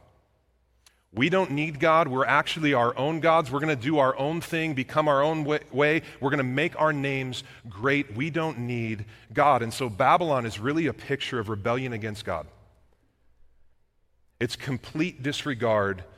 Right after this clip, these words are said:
for God. But I want you to hear me on this. Babylon is not just an ancient city that was terribly evil. But behind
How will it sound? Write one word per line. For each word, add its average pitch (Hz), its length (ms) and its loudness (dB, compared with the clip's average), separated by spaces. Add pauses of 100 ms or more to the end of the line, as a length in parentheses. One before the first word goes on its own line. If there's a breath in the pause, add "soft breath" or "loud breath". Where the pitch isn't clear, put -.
(540 soft breath)
for - 180 -8
God. 95 320 0 (540)
But 131 100 0
I 123 80 2
want 131 320 -2
you 156 60 -6
to 127 60 -6
hear 113 200 -6
me 107 80 -6
on 90 160 -8
this. - 320 -14 (1500)
Babylon 143 440 2
is 110 160 -6
not 117 220 -2
just - 240 -8
an 107 100 -8
ancient 110 380 -10
city 95 380 -8
that 90 160 -6
was 92 140 -10
terribly 104 500 -8
evil. 90 320 -16 (1700)
But 123 140 -4
behind 117 720 -6